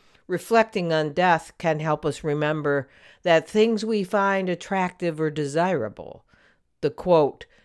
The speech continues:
"shiny on the outside, but on the inside are pitiful," as the Stoic philosopher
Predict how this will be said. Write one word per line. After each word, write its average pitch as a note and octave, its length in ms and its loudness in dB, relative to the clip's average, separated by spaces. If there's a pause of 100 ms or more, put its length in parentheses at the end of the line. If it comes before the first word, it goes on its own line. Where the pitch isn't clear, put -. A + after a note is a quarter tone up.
"shiny F3+ 760 0
on D#3 260 2
the D3+ 200 -2
outside, C#3 880 0
but D3 120 0
on C#3 220 0
the B2+ 180 -8
inside D3 680 -2
are B2+ 120 2
pitiful," C#3 720 -4
as A2+ 280 -4
the B2 140 -8
Stoic C3+ 460 -4
philosopher C3 800 -6